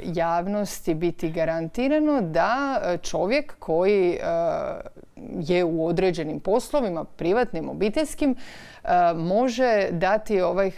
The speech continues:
zamah, recimo, gospodarstvu i energetici, o, i da će raditi samo za javne interese, a da neće, recimo, biti pod utjecajem nekog energetskog lobija?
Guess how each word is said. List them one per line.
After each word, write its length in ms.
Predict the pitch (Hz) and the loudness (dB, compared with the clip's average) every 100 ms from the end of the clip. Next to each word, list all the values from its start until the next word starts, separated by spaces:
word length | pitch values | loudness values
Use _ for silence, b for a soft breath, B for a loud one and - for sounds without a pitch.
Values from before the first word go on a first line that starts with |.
| - | -4
zamah, 680 | 180 160 220 220 160 160 - | -4 2 2 2 0 -4 -2
recimo, 380 | 165 - 190 170 | -2 -2 -2 -2
gospodarstvu 680 | 165 - 170 165 185 - 196 | -4 -2 -2 -2 -2 -2 -2
i 20 | |
energetici, 920 | 170 175 233 285 302 - 262 226 - | -2 -2 -2 0 -2 -2 -2 0 -2
o, 280 | 202 185 185 - | 0 0 0 0
i 160 | 180 | 0
da 100 | 170 | 0
će 160 | 175 185 | -2 0
raditi 340 | 180 214 208 | 0 0 -4
samo 340 | 175 226 233 190 | -2 0 0 0
za 120 | 185 | 0
javne 400 | 180 190 180 170 | 2 0 -2 -2
interese, 500 | 233 254 294 269 - | 0 0 0 0 0
a 60 | 202 | 0
da 120 | 220 | 0
neće, 380 | 202 170 - 254 | -2 -2 0 0
recimo, 360 | 160 - 214 185 | 0 -2 -2 0
biti 260 | 165 196 | -2 -2
pod 220 | 180 185 | -2 -2
utjecajem 380 | 165 170 165 170 | -2 -4 -4 -4
nekog 300 | 160 156 170 | -4 -4 -4
energetskog 640 | 160 160 160 160 - 160 165 | -4 -4 -4 -6 -6 -8 -6
lobija? 440 | 156 - - - | -6 -6 -8 -8